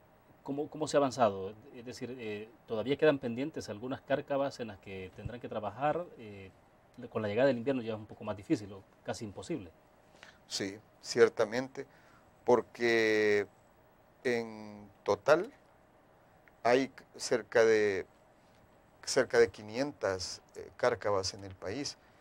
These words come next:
Speaker 2: pero nosotros, más de cuatrocientas cincuenta, nosotros
Speaker 1: Tiene que
Speaker 2: hemos
Speaker 1: hacer un esfuerzo de priorizar.
Speaker 2: nosotros hemos finalizado ya doscientos cincuenta y un obras de protección de cárcavas, y actualmente estamos en ejecución,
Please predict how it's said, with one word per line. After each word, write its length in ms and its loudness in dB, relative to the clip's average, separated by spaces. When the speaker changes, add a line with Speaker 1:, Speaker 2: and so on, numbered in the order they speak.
Speaker 2:
pero 160 6
nosotros, 440 -2
más 180 2
de 80 -2
cuatrocientas 540 -2
cincuenta, 520 -2
nosotros 280 -10
Speaker 1:
Tiene 160 2
que 40 2
Speaker 2:
hemos 120 2
Speaker 1:
hacer 80 4
un 100 4
esfuerzo 300 4
de 60 6
priorizar. 520 4
Speaker 2:
nosotros 340 10
hemos 200 8
finalizado 560 8
ya 140 12
doscientos 580 8
cincuenta 460 0
y 100 2
un 120 0
obras 280 8
de 80 0
protección 640 -2
de 100 0
cárcavas, 540 4
y 120 4
actualmente 680 6
estamos 400 4
en 80 -2
ejecución, 600 0